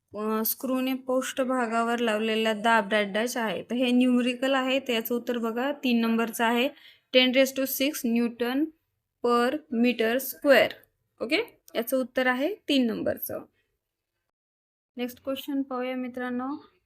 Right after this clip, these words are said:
जीवाणू संदर्भातील खालीलपैकी काय चुकीचे आहे? ओके, तर बघा, जीवाणूमध्ये अधिकेंद्रकी पेशी असतात, बरोबर आहे. जीवाणू द्विविभाजन पद्धतीने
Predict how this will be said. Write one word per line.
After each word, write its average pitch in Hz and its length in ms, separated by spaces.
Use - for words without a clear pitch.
जीवाणू 269 420
संदर्भातील 262 880
खालीलपैकी 262 680
काय 254 300
चुकीचे 262 600
आहे? 247 480
ओके, 320 440
तर 254 80
बघा, 254 300
जीवाणूमध्ये 262 920
अधिकेंद्रकी 247 840
पेशी 240 340
असतात, 240 400
बरोबर 220 460
आहे. 233 500
जीवाणू 240 560
द्विविभाजन 233 1300
पद्धतीने 233 640